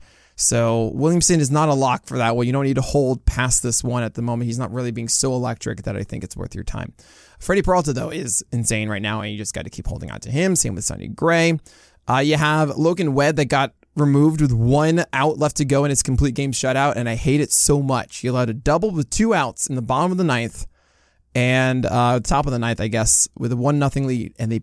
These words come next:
pulled him at a hundred seven pitches. And I know that sounds crazy. Nick, come on, a hundred seven pitches. He just allowed the double. There you go.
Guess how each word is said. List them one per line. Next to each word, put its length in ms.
pulled 380
him 200
at 80
a 40
hundred 260
seven 240
pitches. 380
And 120
I 60
know 240
that 140
sounds 180
crazy. 320
Nick, 200
come 120
on, 100
a 60
hundred 220
seven 180
pitches. 300
He 80
just 160
allowed 160
the 80
double. 200
There 140
you 80
go. 260